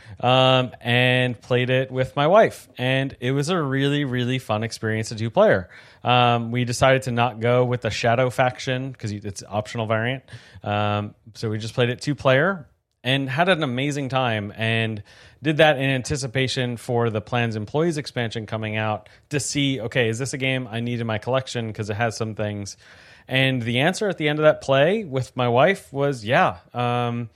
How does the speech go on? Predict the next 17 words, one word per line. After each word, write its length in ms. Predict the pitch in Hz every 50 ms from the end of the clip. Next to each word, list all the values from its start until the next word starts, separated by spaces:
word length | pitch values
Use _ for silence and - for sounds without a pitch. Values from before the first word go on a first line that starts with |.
| _ _ _ _
it 80 | - 131
was 200 | 139 135 120 135
a 120 | 139 127
great 480 | 107 107 127 135 147 160 160 - - 123
lighthearted 640 | 123 135 151 160 131 131 147 147 143 143 139 123
game 340 | 110 117 120 127 139 147 151 131
to 120 | - 127
play 300 | - - 139 127 127 127
two 180 | 120 - 139 135
player 400 | - - 135 135 151 175 139 147
that 320 | 120 127 123 117 104 - - - - - - - _ _ -
filled 420 | - - - 147 143 139 143 147 139
our 180 | 135 135 131
little 540 | 127 127 127 135 135 135 135 139 127 - _ _ _
Uwe 320 | 143 139 143 147 139 135
Rosenberg, 920 | 120 120 123 139 131 143 147 143 135 139 139 143 143 143 143 135 131 - - -
um, 540 | 123 123 120 117 117 113 113 110 110 107